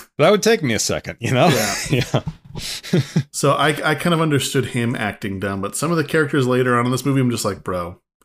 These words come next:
Speaker 2: <laughs>
Speaker 1: what are you doing?" <laughs>
Speaker 2: Yeah.
Speaker 1: What were you thinking in this situation?
Speaker 2: <laughs>
Speaker 1: Um, but yeah, the
Speaker 2: Uh,
Speaker 1: opening scenes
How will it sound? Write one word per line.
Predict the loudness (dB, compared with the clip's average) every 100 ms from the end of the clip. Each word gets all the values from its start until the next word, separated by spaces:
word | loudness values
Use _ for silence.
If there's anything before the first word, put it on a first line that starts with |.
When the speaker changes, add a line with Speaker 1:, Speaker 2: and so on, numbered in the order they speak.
| _ -4
Speaker 2:
<laughs> | -4 -6 _ _
Speaker 1:
what | -2 2
are | 2
you |
doing?" | 0 -4 -6 -6 -6 -6
<laughs> | -8 -4
Speaker 2:
Yeah. | 0 2 0 -2
Speaker 1:
What | 0 2
were | 2
you | 0
thinking | -2 -4 -4 -4 -6
in | -4
this | -6
situation? | -6 -6 -4 -2 -4 -6 -12 -16 _ _ -4 -2
Speaker 2:
<laughs> | -2 -4 _ -20 -8 -2
Speaker 1:
Um, | 2 2
but | 4
yeah, | 4 4
the | 2 4
Speaker 2:
Uh, |
Speaker 1:
opening | 2 4 2 2
scenes | 2 2 2 0 -2